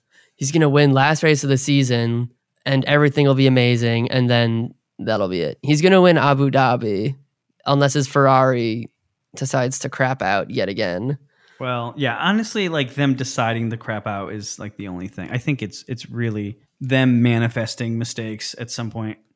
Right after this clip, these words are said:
Speaker 1: Yeah, I mean, Sainz, he had that little, like, skid at the end of qualifying. It was so painful. I was, I was, I saw him. He was destroying. I was like, "No, Sainz." And then Alonso just split him and Max, and it was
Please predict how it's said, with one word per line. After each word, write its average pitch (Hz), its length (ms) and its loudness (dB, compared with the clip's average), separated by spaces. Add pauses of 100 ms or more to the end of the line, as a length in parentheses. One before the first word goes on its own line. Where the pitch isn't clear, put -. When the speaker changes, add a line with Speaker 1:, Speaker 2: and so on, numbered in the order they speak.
(120)
Speaker 1:
Yeah, 175 220 -10
I 170 60 -8
mean, 175 160 -2
Sainz, 165 500 -4
he 160 140 -2
had 156 220 -2
that 151 180 0
little, 151 340 2
like, 143 200 2
skid 147 460 -2
at 147 120 -4
the 131 140 -2
end 139 120 0
of 139 80 -2
qualifying. 143 720 2
It - 40 4
was 143 200 2
so 156 420 0
painful. 143 520 0
I 139 120 -4
was, 135 140 -6 (580)
I 151 140 -8
was, 156 280 -6 (180)
I 143 120 -4
saw 170 240 0
him. 165 80 2
He 147 80 4
was 139 220 -2 (120)
destroying. 160 640 -2
I 151 60 -2
was 165 100 -4
like, 175 140 -6
"No, 277 520 6
Sainz." 262 920 2 (420)
And 147 160 0
then 143 80 6
Alonso 131 540 2
just 131 340 -6
split 139 400 0
him 135 300 0
and 135 320 0
Max, 131 580 -8
and 113 140 -6
it 107 60 -2
was 107 500 -6